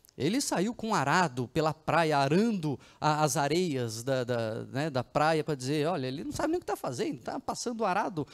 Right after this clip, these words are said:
na areia." E aí alguém, personagem que me, me falha agora a memória, colocou o filho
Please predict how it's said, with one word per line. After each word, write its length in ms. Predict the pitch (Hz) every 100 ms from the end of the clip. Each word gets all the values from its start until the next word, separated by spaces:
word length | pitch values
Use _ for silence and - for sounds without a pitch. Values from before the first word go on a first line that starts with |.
| - -
na 140 | 185
areia." 560 | 180 135 233 262 131 113 - - _ _
E 140 | - 156
aí 200 | 147 190
alguém, 480 | 208 139 170 220 254 _ _ _ _
personagem 540 | 139 123 131 131 120 123
que 340 | 139 123 110 123 -
me, 300 | 127 120 120
me 180 | 127
falha 420 | 117 - 139 127 123
agora 280 | 120 117
a 20 | 127
memória, 500 | 202 202 185 208 226 - - _
colocou 440 | 190 190 185 220
o 20 |
filho 640 | 285 - 247 254 214 131